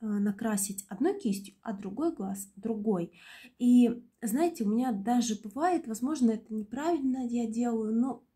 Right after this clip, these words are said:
я не знаю, почему так пошло. Может, вот эти вот видео надо перестать смотреть о кожных заболеваниях.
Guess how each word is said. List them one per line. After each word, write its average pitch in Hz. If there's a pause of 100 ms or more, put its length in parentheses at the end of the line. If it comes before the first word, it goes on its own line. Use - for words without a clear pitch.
(260)
я 247
не 240
знаю, 214
почему 196
так -
пошло. 240
Может, 196
вот 196
эти 196
вот 180
видео 240
надо 196
перестать 196
смотреть 240
о 196
кожных 196
заболеваниях. 196